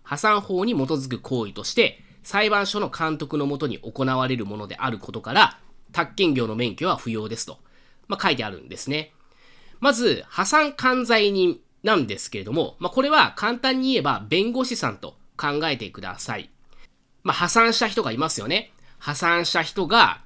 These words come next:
不動産を持っていたと。まあ、その不動産が破産財団と考えていただいて大丈夫です。破産管財人である弁護士は、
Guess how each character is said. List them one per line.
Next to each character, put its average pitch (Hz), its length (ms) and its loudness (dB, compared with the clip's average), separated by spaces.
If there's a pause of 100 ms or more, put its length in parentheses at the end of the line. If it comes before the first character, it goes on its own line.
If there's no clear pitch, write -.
不 196 160 -2
動 294 200 2
産 262 200 4
を 233 60 6
持 247 140 2
っ 262 60 -4
て - 160 -4
い 120 120 -2
た 143 120 -2
と。 - 200 -12 (520)
ま 220 80 0
あ、 - 40 -4
そ 277 100 4
の 294 80 4
不 262 160 0
動 359 180 2
産 320 220 2
が 294 140 4
破 156 120 -6
産 180 220 2
財 170 220 2
団 107 160 -4
と - 180 -16
考 147 260 0
え 139 60 2
て 127 80 -6
い 98 60 -10
た 113 100 -8
だ 107 80 -8
い 104 80 -10
て 139 160 0
大 113 300 -4
丈 107 160 -8
夫 82 100 -14
で 113 140 -8
す。 - 200 -10 (720)
破 - 140 -6
産 156 260 2
管 151 260 2
財 151 220 2
人 156 220 2
で 160 140 2
あ 156 100 4
る 190 400 4
弁 185 280 6
護 233 120 4
士 208 140 0
は、 185 340 4